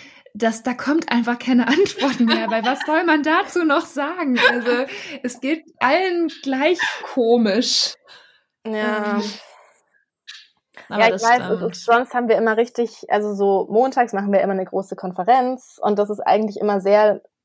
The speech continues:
Speaker 2: sehr schön und das ist jetzt manchmal auch anstrengend.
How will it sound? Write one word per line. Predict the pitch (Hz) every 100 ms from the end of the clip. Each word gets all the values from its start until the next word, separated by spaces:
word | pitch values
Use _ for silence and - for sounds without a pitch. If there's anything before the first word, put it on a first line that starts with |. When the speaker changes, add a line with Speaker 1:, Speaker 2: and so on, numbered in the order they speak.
| _
Speaker 2:
sehr | - 190
schön | 208 - 202 202 202 208 208 - - _ _
und | - 202
das | 202
ist | 202 208
jetzt | 196 - - - -
manchmal | 185 196 208 190
auch | 180
anstrengend. | - 175 175 - 170 175 156 180 -